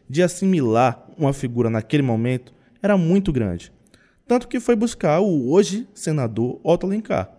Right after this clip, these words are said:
que estava aposentado da política, para herdar todo aquele trabalho que tinha sido feito em favor do M D B. De acordo com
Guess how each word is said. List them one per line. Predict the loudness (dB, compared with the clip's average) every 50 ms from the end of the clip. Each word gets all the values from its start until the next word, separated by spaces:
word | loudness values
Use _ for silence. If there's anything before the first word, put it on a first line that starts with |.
| _ _ _ _ _ _ _ _
que | -4
estava | -4 -2 -2 0 0 0
aposentado | 0 0 -2 -2 -2 -2 -4 -4 -2 0 2 2 2 0 -4
da | -4 -4 -4
política, | -4 -4 -8 -10 -10 -12 -16 -20 -20 -20 -20 _ _ _ _ _ _ _ _
para | 2 4 4 4
herdar | 4 4 2 0 0
todo | -2 -4 -4 -2 2 2 4 4 2
aquele | 2 0 0 -2 -2
trabalho | -2 -2 -2 0 0 2 2 2 2 0 -4 -8 -16 -20 _ _
que | -12 -10
tinha | -8 -6 -8 -6
sido | -6 -6 -6 -6 -6
feito | -6 -4 -2 -2 -2 -2 -2 -4
em | -6
favor | -4 -4 -4 -4 -4 -4 -4
do | -2 -2
M | -2 -2 -2
D | -4 -6 -6
B. | -8 -10 -12 -14 -20 _ _ _ _ _ _ _ _ -20 -20 -20 -20 _ _ _ _ _ _ -20 -20 _ _ _ _ -20 -20 -20 _
De | -2 -2
acordo | 0 2 2 2 4 2 2
com | 2 0 -2 -2 -2